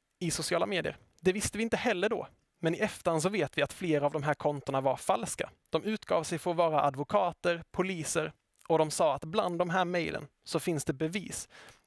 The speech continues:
för att Hillary Clinton och hennes man Bill Clinton står i centrum för en pedofilring.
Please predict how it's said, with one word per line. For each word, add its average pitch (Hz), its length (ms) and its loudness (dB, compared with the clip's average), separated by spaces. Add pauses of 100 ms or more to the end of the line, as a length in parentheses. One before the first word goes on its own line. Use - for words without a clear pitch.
för - 120 2
att 165 100 -4
Hillary 185 340 0
Clinton 175 480 -2 (320)
och 156 100 -2
hennes 156 240 0
man 151 380 0
Bill 170 220 0
Clinton 170 440 -4 (360)
står 165 260 -2
i 160 40 0
centrum 151 720 0 (200)
för - 180 0
en 143 100 0
pedofilring. 147 720 -4